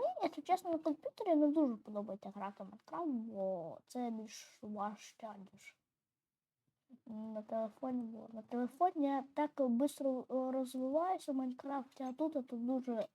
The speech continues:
довго. База маленька,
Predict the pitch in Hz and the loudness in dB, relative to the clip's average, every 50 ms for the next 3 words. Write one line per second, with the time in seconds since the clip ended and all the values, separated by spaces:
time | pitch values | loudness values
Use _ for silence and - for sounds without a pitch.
0 | _ - 226 226 226 226 202 135 - - - _ - _ _ _ _ _ _ _ | _ -4 -2 0 2 2 0 0 -2 -8 -18 _ -20 _ _ _ _ _ _ _
1 | _ _ _ _ _ _ _ _ _ _ _ _ _ _ _ _ _ _ _ _ | _ _ _ _ _ _ _ _ _ _ _ _ _ _ _ _ _ _ _ _
2 | _ _ _ _ - _ - 254 240 294 381 427 440 440 415 349 381 370 349 349 | _ _ _ _ -8 _ 2 8 10 12 12 12 12 8 6 8 6 6 6 8
3 | 359 359 359 349 349 349 349 349 349 339 339 - - 320 311 311 294 | 8 8 10 10 10 8 8 6 6 4 -2 0 2 2 2 2 0